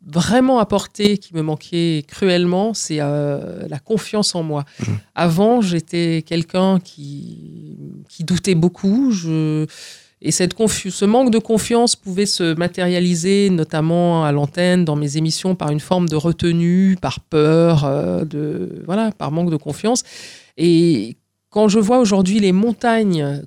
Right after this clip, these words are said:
Speaker 1: qu'on a soulevées ensemble, je dis on parce qu'il les a soulevées avec moi, mais moi j'en ai soulevé quelques-unes
Speaker 2: <laughs>
Speaker 1: aussi quand même.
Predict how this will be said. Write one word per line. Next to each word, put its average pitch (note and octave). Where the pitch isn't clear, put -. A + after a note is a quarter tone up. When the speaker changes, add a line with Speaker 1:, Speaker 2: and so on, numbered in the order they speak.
Speaker 1:
qu'on F#3+
a E3+
soulevées F#3
ensemble, F3+
je -
dis D3
on F3+
parce D#3
qu'il C3+
les C#3
a D3+
soulevées D#3
avec D3+
moi, G3+
mais F3+
moi D#3
j'en D#3+
ai D3+
soulevé D#3
quelques-unes G3+
Speaker 2:
<laughs> D#3+
Speaker 1:
aussi B3
quand G3
même. A3